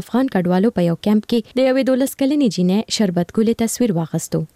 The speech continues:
دغه تصویر په ټوله نړۍ کې ډیر مشهور شو چې پکې د دغه ماشومې سترګو د ټولو افغان مهاجرو د ستونزو ترجماني کوله. اداره لیکي، دوه دېرش کاله پس شربت ګله یو وارې بیا په خبرونو کې راغلي. د پاکستان فدرالي تفتیشي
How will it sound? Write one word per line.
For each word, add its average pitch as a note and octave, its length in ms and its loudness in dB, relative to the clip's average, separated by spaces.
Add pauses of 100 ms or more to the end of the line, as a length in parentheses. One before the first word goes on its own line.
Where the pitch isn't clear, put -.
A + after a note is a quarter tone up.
(120)
دغه A3 260 2
تصویر A3+ 400 0
په F#3+ 160 -2
ټوله G#3 240 2
نړۍ F3+ 300 0
کې F#3+ 180 0
ډیر E3+ 180 2
مشهور A3+ 360 0
شو C4+ 120 0 (200)
چې C4+ 80 0 (100)
پکې C4+ 260 0
د A3+ 140 0
دغه D4+ 240 0
ماشومې A3 420 2
سترګو B3+ 340 0 (420)
د B3+ 120 0
ټولو C4+ 220 2 (100)
افغان C4 380 0
مهاجرو F#3+ 500 0
د F3+ 120 -2
ستونزو G#3+ 380 0 (160)
ترجماني E3+ 520 2
کوله. E3+ 280 2 (440)
اداره G#3+ 300 2
لیکي، A3+ 300 0 (200)
دوه D4 160 2
دېرش E4 260 0
کاله D4 280 2
پس E4 120 0
شربت A3 500 -2
ګله B3+ 180 2
یو G3 120 2
وارې F#3 320 0
بیا A3+ 120 0
په F#3+ 140 -4
خبرونو F3+ 360 2
کې - 200 -4
راغلي. E3+ 320 0 (160)
د C4 180 2
پاکستان C#4+ 480 0
فدرالي A#3 420 0
تفتیشي G3+ 540 -2